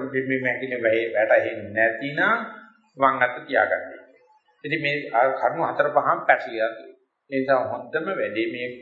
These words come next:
ආපු බණපටිය නැවත සැරයක් අහන්න. එතකොට ඔය ගැට තුන ලියනකොට මෙතන ප්‍රශ්නයක් නැහැ. ඒ නිසා මම ඉල්ලා හිටිනවා. ඒ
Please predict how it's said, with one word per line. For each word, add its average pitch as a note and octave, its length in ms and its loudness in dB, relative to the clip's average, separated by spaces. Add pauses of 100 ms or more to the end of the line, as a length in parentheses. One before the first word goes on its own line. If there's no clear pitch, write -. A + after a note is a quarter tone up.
(240)
ආපු A2+ 300 0
බණපටිය A#2+ 640 0 (460)
නැවත B2+ 380 2
සැරයක් C3 440 2
අහන්න. A2+ 260 2
එතකොට C3 320 -6
ඔය C3 160 -2
ගැට A#2+ 220 0
තුන C#3+ 260 -6
ලියනකොට C3+ 480 0
මෙතන C#3 280 -2
ප්‍රශ්නයක් A2+ 420 -4
නැහැ. - 160 -18 (280)
ඒ C3+ 140 -4
නිසා B2+ 260 0
මම A#2+ 180 0
ඉල්ලා A2+ 260 2
හිටිනවා. G2+ 460 -6 (580)
ඒ A2+ 360 -2